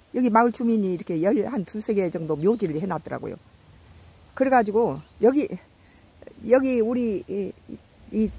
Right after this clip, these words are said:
땅에 밭, 밭 한가운데로 이렇게 차를 몰고 들어가서 주차해놓고 묘지, 묘지를 쓰니까 나, 나한테 첫 땅을 팔았던 전 주인이, 예, 묘지 파내 가라 하고 싸웠나 봐요. 그러니까 이제 싸우-,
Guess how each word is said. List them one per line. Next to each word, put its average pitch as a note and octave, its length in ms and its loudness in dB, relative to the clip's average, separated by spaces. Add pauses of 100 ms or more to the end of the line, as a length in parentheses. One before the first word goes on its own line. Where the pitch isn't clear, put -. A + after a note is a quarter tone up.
(120)
땅에 B3+ 360 4
밭, G#3+ 200 0 (400)
밭 A3+ 220 -2
한가운데로 A3+ 540 0
이렇게 D3+ 160 -2
차를 E4+ 260 -4
몰고 G3+ 280 0
들어가서 D#3 360 -8 (140)
주차해놓고 D#3+ 520 -4 (380)
묘지, A3 320 0
묘지를 F3+ 260 0
쓰니까 D#3+ 500 -4 (1600)
나, G#3 260 4
나한테 G#3+ 540 0 (140)
첫 - 140 -14
땅을 A3+ 200 0
팔았던 G3 380 -6
전 F#3 220 -2
주인이, D3+ 420 -4 (1000)
예, D#3 260 2
묘지 G#3 360 2
파내 A#3 380 0
가라 E3 260 -2
하고 D3 220 -4
싸웠나 A3 340 -2
봐요. - 160 -10 (920)
그러니까 A3+ 400 4
이제 E3 260 0 (220)
싸우-, C#4 280 4